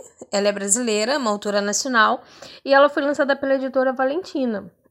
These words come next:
Essa é a primeira obra que eu leio dela. Na verdade, eu já li a, a trilogia completa,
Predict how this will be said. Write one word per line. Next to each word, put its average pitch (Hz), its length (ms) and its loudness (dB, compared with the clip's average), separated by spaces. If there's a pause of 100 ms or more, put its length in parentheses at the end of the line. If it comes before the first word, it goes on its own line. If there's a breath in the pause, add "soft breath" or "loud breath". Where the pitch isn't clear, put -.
(200)
Essa 302 260 -8
é - 20 -8
a - 20 -8
primeira 330 480 -10
obra 262 340 -10
que 269 120 -18
eu 277 40 -12
leio 226 280 -14
dela. 190 420 -12
Na 214 80 -14
verdade, 233 300 -16
eu 247 80 -18
já 254 80 -12
li 254 180 -2
a, 269 40 2 (260)
a - 20 2
trilogia 240 500 0
completa, 254 680 0